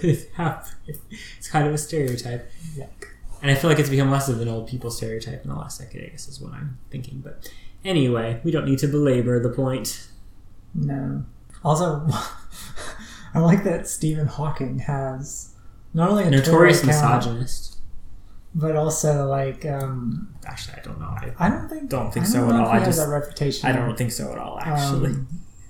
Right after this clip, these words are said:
Speaker 2: but the, he is the one that started this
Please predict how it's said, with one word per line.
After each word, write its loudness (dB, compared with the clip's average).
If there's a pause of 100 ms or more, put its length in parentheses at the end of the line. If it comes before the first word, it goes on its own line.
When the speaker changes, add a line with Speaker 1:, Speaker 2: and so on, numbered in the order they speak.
(400)
Speaker 2:
but -2
the, 2 (480)
he 2
is 2
the 0
one 0
that -2
started 0
this -2